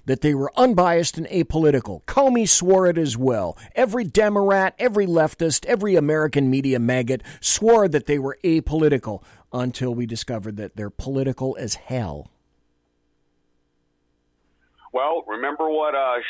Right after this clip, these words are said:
Speaker 2: Schumer said. I can't remember the name of the show he was on, but he said they have seven ways to Sunday to come back at you in the I C. So the I C intelligence community.
Speaker 1: Right.
Speaker 2: Um,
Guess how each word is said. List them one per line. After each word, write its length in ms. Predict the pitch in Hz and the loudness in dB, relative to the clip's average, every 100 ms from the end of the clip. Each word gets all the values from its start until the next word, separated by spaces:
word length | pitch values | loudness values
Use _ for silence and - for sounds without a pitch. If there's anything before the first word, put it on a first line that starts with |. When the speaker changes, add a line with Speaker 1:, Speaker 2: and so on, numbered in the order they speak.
| 180 | -8
Speaker 2:
Schumer 260 | 190 123 107 | -8 -8 -6
said. 280 | 123 117 113 113 _ _ _ _ _ | -4 -2 -4 -10 _ _ _ _ _
I 100 | 107 117 | -12 -8
can't 180 | 143 | -8
remember 280 | 135 139 135 131 | -8 -8 -8 -8
the 100 | 131 | -8
name 140 | 127 | -8
of 60 | 113 | -10
the 60 | - | -8
show 200 | - 127 | -4 -2
he 80 | 110 | -4
was 180 | 98 98 | -6 -6
on, 240 | 107 110 | -6 -6
but 100 | 107 | -8
he 80 | 104 | -8
said 140 | 120 110 | -8 -6
they 140 | 113 | -4
have 180 | 110 107 - | -4 -6 -6
seven 280 | 131 135 147 | -8 -6 -4
ways 280 | 139 139 135 - | -4 -4 -6 -12
to 60 | 107 | -10
Sunday 560 | 110 131 107 101 104 107 _ - _ _ | -6 -6 -4 -4 -4 -8 _ -20 _ _
to 60 | - | -12
come 200 | 131 123 | -8 -8
back 280 | 120 127 120 | -4 -6 -4
at 200 | 143 147 - | -6 -6 -6
you 100 | 110 | -8
in 80 | 95 | -6
the 140 | 95 | -6
I 180 | 90 87 - | -6 -6 -10
C. 240 | 95 80 - _ _ _ _ _ _ _ _ - | -18 -18 -20 _ _ _ _ _ _ _ _ -8
So 300 | 120 110 107 | -4 -2 -4
the 60 | 113 | -6
I 340 | 110 117 117 110 | -6 -4 -6 -6
C 160 | 113 98 - _ | -10 -12 -16 _
intelligence 500 | 104 104 110 95 87 - _ | -16 -6 -4 -4 -8 -20 _
community. 340 | 90 82 78 - | -14 -14 -16 -6
Speaker 1:
Right. 200 | 135 123 | -4 -2
Speaker 2:
Um, 500 | 98 101 101 98 95 | -2 -2 -2 -4 -8